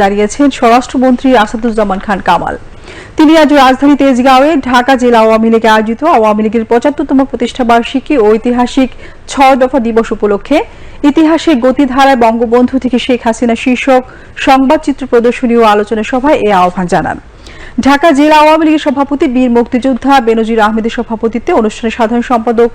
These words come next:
পনিরুজ্জামান তরুণ ও প্রধানমন্ত্রীর শিক্ষা ও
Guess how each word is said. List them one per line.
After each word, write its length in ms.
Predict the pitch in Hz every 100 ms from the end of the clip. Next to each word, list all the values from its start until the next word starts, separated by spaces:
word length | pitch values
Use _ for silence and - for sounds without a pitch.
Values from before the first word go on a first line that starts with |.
| - - -
পনিরুজ্জামান 640 | 285 294 285 240 240 226 220 -
তরুণ 320 | 233 254 370 - - - - 240
ও 20 | 233 220 208 -
প্রধানমন্ত্রীর 640 | 262 277 269 277 262 269 247
শিক্ষা 260 | 311 294
ও 20 | 294